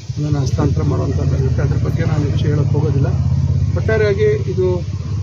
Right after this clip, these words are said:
ನಮ್ಗೆಲ್ರಿಗೂ ಭಾಳ ನೋವು ತಂದಿದೆ ಈ ಘಟನೆ. ಮುಖ್ಯಮಂತ್ರಿಗಳು ಅಷ್ಟೇ ಭಾಳಷ್ಟು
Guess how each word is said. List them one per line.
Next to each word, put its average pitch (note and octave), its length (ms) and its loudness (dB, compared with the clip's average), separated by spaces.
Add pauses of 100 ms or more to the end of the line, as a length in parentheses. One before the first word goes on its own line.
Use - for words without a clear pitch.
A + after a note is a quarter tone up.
(400)
ನಮ್ಗೆಲ್ರಿಗೂ F3 480 -2
ಭಾಳ F3 160 0
ನೋವು E3 260 -2
ತಂದಿದೆ D#3 360 -6
ಈ - 20 -6
ಘಟನೆ. C#3 320 -6 (1900)
ಮುಖ್ಯಮಂತ್ರಿಗಳು F#3 680 0
ಅಷ್ಟೇ E3+ 220 -4
ಭಾಳಷ್ಟು D#3 460 -4